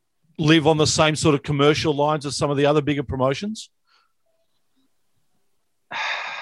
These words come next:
Speaker 2: That's, that's really a, that's really a hard one. I don't think anytime soon, but maybe in the next five to ten years, it could be up there where you got a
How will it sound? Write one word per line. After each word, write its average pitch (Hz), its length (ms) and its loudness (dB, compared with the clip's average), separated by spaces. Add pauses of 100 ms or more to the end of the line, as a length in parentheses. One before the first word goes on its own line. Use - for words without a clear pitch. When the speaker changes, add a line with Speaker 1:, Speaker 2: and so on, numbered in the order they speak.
(300)
Speaker 2:
That's, 131 420 4
that's 143 300 2
really 135 260 6
a, 113 240 6
that's 120 240 0
really 127 220 2
a 92 80 2
hard 107 320 2
one. 120 140 0
I 123 120 2
don't 131 240 -6
think 117 240 -6 (1080)
anytime 107 500 -4
soon, 135 800 0 (180)
but 92 140 -4
maybe 107 300 0
in 107 100 0
the 101 80 -2
next 101 280 -4
five 101 300 2
to 90 80 -16
ten 95 280 -8
years, 101 440 -2
it 92 80 -10
could 87 200 -16
be 90 140 -4
up 95 220 0
there 95 260 4
where 87 220 -2
you 87 100 -8
got 90 160 0
a 78 240 -4